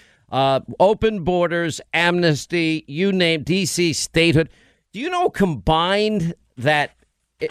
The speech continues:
'cause you, you're getting a package here. You get the Biden experience, you get the Schumer experience, and you get the Pelosi experience. That's a hundred and twenty-five years of service in the swamp, in the sewer of D C.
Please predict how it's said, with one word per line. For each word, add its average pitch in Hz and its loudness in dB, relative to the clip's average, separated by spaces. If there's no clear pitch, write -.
'cause 185 -2
you, 202 -6
you're 202 -2
getting 277 2
a 175 -4
package 214 -2
here. 120 -2
You 165 -6
get 214 0
the 175 -4
Biden 233 0
experience, 165 -2
you 170 0
get 180 0
the 135 0
Schumer 247 0
experience, 165 -2
and 165 2
you 185 -2
get 233 0
the - -4
Pelosi 214 0
experience. 151 -4
That's 269 0
a 226 4
hundred 277 0
and 214 0
twenty-five 208 0
years 202 0
of 175 0
service 220 -2
in 175 -2
the 165 2
swamp, 208 -2
in 156 0
the 160 -2
sewer 240 0
of 147 -6
D 220 -2
C. 226 0